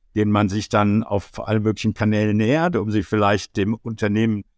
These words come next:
nahezubringen oder das Unternehmen erstmal ihnen, äh, vorzustellen. Ähm, aber es gibt auch noch Leute, die sich einfach auf eine Stellenanzeige, äh, bewerben. Und in dieser Situation auf der einen Seite eine,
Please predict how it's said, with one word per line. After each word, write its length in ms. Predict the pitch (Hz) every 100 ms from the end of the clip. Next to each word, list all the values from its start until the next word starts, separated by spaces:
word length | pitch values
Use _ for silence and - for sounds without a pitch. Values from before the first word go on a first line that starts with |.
| _ _
nahezubringen 680 | 95 113 160 - 135 143 139
oder 140 | 101
das 120 | 101
Unternehmen 540 | 113 107 104 107 135 127
erstmal 400 | - - 104 -
ihnen, 300 | 170 160 156 _ _ _
äh, 200 | 117 131 110
vorzustellen. 880 | - 135 131 123 110 127 123 120 117 - _ _ _ _ 107
Ähm, 360 | 110 110 110 -
aber 220 | 104 139
es 100 | 110
gibt 220 | 151 -
auch 220 | 139 139
noch 200 | 135 139
Leute, 400 | 127 131 135 135
die 120 | 123 120
sich 200 | 110 123
einfach 180 | 123
auf 160 | 117 107
eine 100 | 101
Stellenanzeige, 840 | - 131 156 143 - 139 135 127 - _ _ _ _
äh, 260 | 120 123 123
bewerben. 480 | 117 120 127 131
Und 120 | 139 143
in 100 | 156
dieser 320 | 214 202 185
Situation 800 | 175 156 151 - 165 113 95 -
auf 140 | - 110
der 140 | 110
einen 200 | 117 143
Seite 320 | 123 120 113
eine, 300 | 117 101 98